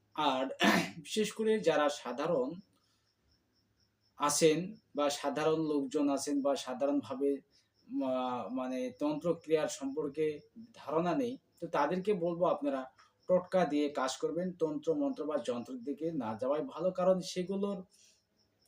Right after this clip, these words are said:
বিভিন্ন ধরনের শিক্ষা অর্জনের প্রয়োজন আছে বা বিভিন্ন শিক্ষার প্রয়োজন আছে। দেখুন, আপনি মন্ত্র প-, পাঠ করা শিখলেন বা মন্ত্র প্রয়োগ করা শিখলেন বা মন্ত্রে আপনি জপ করা শিখলেন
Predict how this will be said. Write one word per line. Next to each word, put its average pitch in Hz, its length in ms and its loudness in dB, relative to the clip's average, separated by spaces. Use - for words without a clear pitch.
বিভিন্ন 202 560 2
ধরনের 165 520 0
শিক্ষা - 640 -2
অর্জনের 131 600 -2
প্রয়োজন 117 340 -2
আছে 113 220 -6
বা 160 140 -4
বিভিন্ন 156 400 -4
শিক্ষার 139 400 -6
প্রয়োজন 95 380 -10
আছে। 80 300 -20
দেখুন, 214 300 4
আপনি 196 300 2
মন্ত্র 160 480 2
প-, 135 460 0
পাঠ 139 200 2
করা 170 160 2
শিখলেন 156 440 0
বা 151 120 0
মন্ত্র 143 380 2
প্রয়োগ 147 280 -4
করা 151 180 -2
শিখলেন 147 400 -2
বা 143 120 2
মন্ত্রে 143 440 0
আপনি 147 260 0
জপ 143 260 2
করা 165 160 2
শিখলেন 160 460 -2